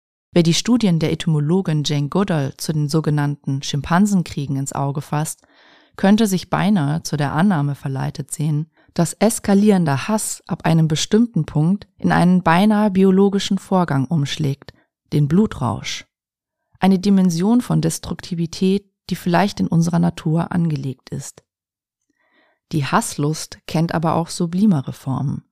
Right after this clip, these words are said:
so etwa in der mithin obsessiven Beobachtung des Gegners, seiner vermeintlichen Fehler und Schwächen, seines Aussehens, seines Verhaltens, seiner Taten. Aufgrund seines Lustcharakters ist der Hass zuletzt so schwer aufzugeben.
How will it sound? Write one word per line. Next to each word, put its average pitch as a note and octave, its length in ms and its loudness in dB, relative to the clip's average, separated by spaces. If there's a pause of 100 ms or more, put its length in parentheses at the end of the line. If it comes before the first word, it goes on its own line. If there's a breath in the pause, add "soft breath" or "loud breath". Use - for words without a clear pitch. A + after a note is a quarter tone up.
(440)
so D3 200 -2
etwa D3+ 300 0
in D#3 120 2
der D#3+ 120 0
mithin E3+ 320 0
obsessiven F3+ 680 -2
Beobachtung D3+ 720 -2
des E3 180 -8
Gegners, D#3 640 -6 (320)
seiner D3+ 240 -2
vermeintlichen D#3+ 760 0
Fehler E3+ 480 -2
und C3+ 120 -6
Schwächen, D3+ 580 -4 (240 soft breath)
seines D3+ 340 -2
Aussehens, D3 720 -2
seines C#3+ 300 -6
Verhaltens, D#3 840 -4
seiner B2 240 -8
Taten. C#3+ 600 -6 (1000)
Aufgrund G3 420 2
seines E3 280 0
Lustcharakters E3+ 1040 -4
ist - 220 -6
der D3+ 180 -4
Hass G#3 240 -4
zuletzt - 420 -6
so F3 100 -6
schwer - 280 -6
aufzugeben. - 800 -8